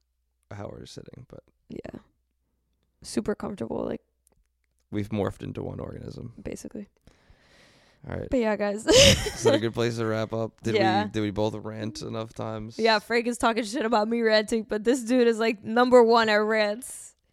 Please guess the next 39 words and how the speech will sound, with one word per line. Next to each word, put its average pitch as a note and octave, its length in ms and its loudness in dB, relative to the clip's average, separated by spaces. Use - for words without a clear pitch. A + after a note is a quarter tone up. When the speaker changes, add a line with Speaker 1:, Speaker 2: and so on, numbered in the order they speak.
Speaker 1:
I'm A2+ 100 -6
concise, - 520 -8
girl. - 160 -16
I - 40 -8
don't - 240 -4
know F#2+ 60 -8
what F#2 120 -10
you're - 180 -14
talking - 960 -2
about. A3 100 0
<laughs> - 20 -14
Speaker 2:
He D#4+ 100 -4
refuses B3+ 600 0
to A#4 80 12
acknowledge A#3+ 560 8
it. G#3 200 -4
Speaker 1:
No, B2+ 140 -4
I C3 100 -2
know A2 120 -4
I G2 120 -10
rant. G2 400 -16
Speaker 2:
But, G#3+ 220 4
um, G3 360 2
yeah, - 200 -8
guys, G3 300 -6
uh, D2+ 540 -6
I A3+ 40 -8
hope C#4+ 180 -2
that A3+ 160 -2
this - 160 -10
was G3+ 380 -10
helpful G#3+ 440 -4
in G3+ 140 -10
some G#3+ 160 -12
kind G#3 160 -10
of G3 100 -10
way F#3+ 160 -2
and F#3 140 -6
that F#3 200 -8